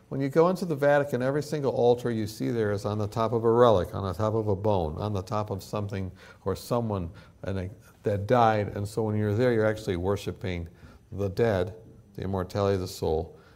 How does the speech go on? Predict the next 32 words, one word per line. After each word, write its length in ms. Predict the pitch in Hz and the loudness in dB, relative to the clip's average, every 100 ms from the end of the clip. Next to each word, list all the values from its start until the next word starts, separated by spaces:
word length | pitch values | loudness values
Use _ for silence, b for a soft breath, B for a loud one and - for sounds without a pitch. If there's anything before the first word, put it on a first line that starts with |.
| B - | B -8
And 260 | 117 120 | -4 -4
also, 560 | - 127 - - 127 117 | 4 2 2 0 2 4
it's 160 | 117 - | 2 -6
filled 380 | - 131 127 117 | 0 2 4 2
with 200 | 110 - | -2 -4
all 300 | - 127 131 | 2 4 4
kinds 400 | 131 131 120 110 | 0 -2 -2 -2
of 120 | 113 92 | -4 -6
symbols 520 | - 113 107 101 104 | -4 -2 0 0 0
of 160 | 110 | -4
the 80 | 107 | -4
sun. 440 | - - 139 76 - | -8 -2 -2 -2 -6
So 180 | - | -4
you 200 | 107 110 | -2 -2
have 340 | 110 117 110 110 B B B B | -2 -2 -2 -6 B B B B
s-, 220 | - - - | -18 -16 -14
uh, 40 | - - - | -10 -10 -8
worship 420 | 117 131 135 - | 0 0 0 -2
of 140 | 120 110 | -2 -2
the 80 | |
sun, 440 | 101 110 98 95 101 b b b b _ | -6 -2 -2 -2 -6 b b b b _
and 260 | 98 101 104 | -6 -4 -4
then 160 | 101 | -4
you 140 | 101 101 | -4 -4
have, 400 | 95 95 85 87 - b b b b b _ - | -4 -2 -2 -6 -14 b b b b b _ -12
um, 360 | - 87 82 87 - - _ _ _ - | -6 -4 -4 -6 -12 -20 _ _ _ -16
you 100 | - | -12
know, 200 | - - | -10 -8
immortality 560 | 113 110 104 127 117 113 | -2 -2 0 4 6 4
of 60 | |
the 60 | 90 | 0
soul, 580 | - 123 113 110 - | -4 0 2 2 -2